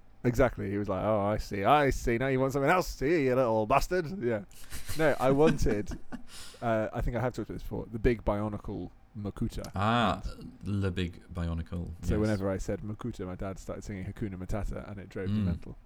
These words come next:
Speaker 1: So, of course, he did it more, and it was, hilarity ensued. So that was good. Also, on actually a similar sort of line, the Playmobil pirate ship, that was, that's kind of gone down in history as one of the better Christmas presents.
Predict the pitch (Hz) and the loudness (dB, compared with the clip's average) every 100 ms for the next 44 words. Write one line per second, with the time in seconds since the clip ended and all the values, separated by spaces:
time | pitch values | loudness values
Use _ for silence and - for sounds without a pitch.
0 | - - 107 92 104 92 104 101 90 107 | -20 -10 -6 -6 -6 -8 -6 -6 -4 -6
1 | 98 - 95 87 104 - - - - - | -8 -10 -12 -12 -14 -14 -20 -20 -20 -8
2 | 98 101 104 101 - 92 - 107 95 - | -4 -2 -2 -2 -4 -8 -10 -10 -6 -6
3 | - - - 151 143 - 104 - - - | -6 -16 2 6 6 4 -2 -4 -12 -20
4 | - - 147 135 120 113 113 117 120 110 | -16 4 6 6 4 2 0 0 -2 -2
5 | - 143 107 101 80 - 107 95 - - | -2 -2 0 -2 -4 -6 -6 -8 -12 -10
6 | 113 104 95 104 - 123 117 104 95 - | -4 -4 -2 -4 0 2 2 0 2 0
7 | 107 90 - 95 - - - 117 113 107 | 0 -2 -4 -6 -6 -14 -6 -2 0 -2
8 | 104 - - - - - - - 127 117 | -4 -6 -14 -18 -20 -20 -20 2 2 4
9 | - 123 110 110 107 107 101 117 - 104 | 2 2 4 4 4 0 0 -2 -2 -2
10 | 98 107 98 98 98 104 - 101 98 107 | -2 -4 -4 -2 0 2 2 0 -4 -8
11 | - 107 104 - - - - - | -4 -2 -2 -6 -6 -8 -12 -16